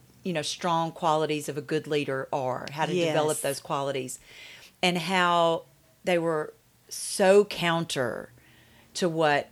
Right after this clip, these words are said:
Speaker 1: the Bible says. And not that there aren't strategies or, you know, even like the list of developing the habits, you know, e-, even though there,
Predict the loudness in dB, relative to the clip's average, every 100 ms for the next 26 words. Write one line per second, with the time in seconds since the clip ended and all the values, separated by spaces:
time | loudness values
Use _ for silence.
0 | -6 -2 2 2 0 -6 -4 -4 -4 -8
1 | -6 -4 -2 2 2 0 0 0 4 2
2 | 2 -2 -4 -6 -16 _ -20 -14 -8 0
3 | 4 4 4 0 -2 -2 -4 -6 -6 -2
4 | -2 -4 -6 -10 _ _ _ _ -20 -20
5 | _ -8 -2 0 2 2 4 4 2 2
6 | 2 2 -2 -6 -6 -2 -2 -2 -6 -4
7 | -4 -2 -4 -6 -14 -20 -20 -20 -20 -6
8 | -2 0 0 -2 -2 -4 -2 0 2 2